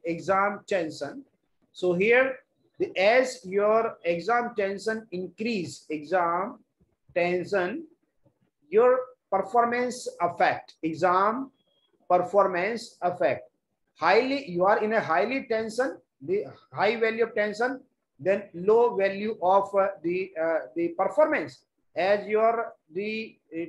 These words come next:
tension reduce, means less tension, then your performance good. <coughs> Sorry. High, the, uh, high performance, the low, uh, sorry,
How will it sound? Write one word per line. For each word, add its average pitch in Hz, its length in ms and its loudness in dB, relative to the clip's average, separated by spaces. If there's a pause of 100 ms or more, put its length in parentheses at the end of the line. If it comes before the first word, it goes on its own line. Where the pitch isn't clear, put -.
(120)
tension 214 540 -2
reduce, 190 840 -4 (240)
means 185 340 -4
less 196 400 2
tension, 208 500 -4 (360)
then 190 320 0
your 202 160 2
performance 196 680 -2
good. 202 320 -4 (1300)
<coughs> - 140 2
Sorry. 165 320 -4 (1200)
High, 196 420 2
the, 220 260 -2
uh, 147 260 -6
high 220 460 4
performance, 220 920 0 (220)
the 185 420 -8
low, 233 460 4
uh, 156 260 -8
sorry, 147 360 -6